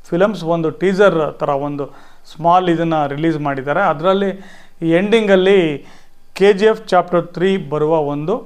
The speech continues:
ಹಿಂಟ್ ಕೊಟ್ಟಿದ್ದಾರೆ. So ಇದು, ಆ, ಈಗಾಗಲೇ ಚಿತ್ರೀಕರಣ ಆಗಿರೋದು ಡೌಟು, ಹೊಸದಾಗಿ ಸಿನಿಮಾ ಮಾಡ್ತಾರೆ. ಇದಕ್ಕೆ ಈಗ ಇದುವರೆಗೂ ಪ್ರಶಾಂತ್ ನೀಲ್ ಅವರು ಮತ್ತು ಯಶ್ ಅವರು ಅವ್ರವ್ರದ್ದೇ ಪ್ರಾಜೆಕ್ಟ್ಗಳಲ್ಲಿ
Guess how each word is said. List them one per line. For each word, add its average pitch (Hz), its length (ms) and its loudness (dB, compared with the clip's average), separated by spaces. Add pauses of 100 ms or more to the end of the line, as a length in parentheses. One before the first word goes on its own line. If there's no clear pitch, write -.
(800)
ಹಿಂಟ್ 196 300 0
ಕೊಟ್ಟಿದ್ದಾರೆ. 160 640 0
So 160 260 -8
ಇದು, 151 360 -6 (540)
ಆ, 160 60 -4
ಈಗಾಗಲೇ 151 360 0
ಚಿತ್ರೀಕರಣ 185 600 -2
ಆಗಿರೋದು 190 800 4
ಡೌಟು, 165 380 0
ಹೊಸದಾಗಿ 180 800 -2 (440)
ಸಿನಿಮಾ 185 300 0
ಮಾಡ್ತಾರೆ. 170 600 2
ಇದಕ್ಕೆ 165 260 -2
ಈಗ 151 80 -4
ಇದುವರೆಗೂ 196 460 4 (520)
ಪ್ರಶಾಂತ್ 208 500 0
ನೀಲ್ 202 200 2
ಅವರು 202 260 4
ಮತ್ತು 190 280 2
ಯಶ್ 156 180 -4
ಅವರು 185 180 4
ಅವ್ರವ್ರದ್ದೇ 170 400 4
ಪ್ರಾಜೆಕ್ಟ್ಗಳಲ್ಲಿ 160 840 -2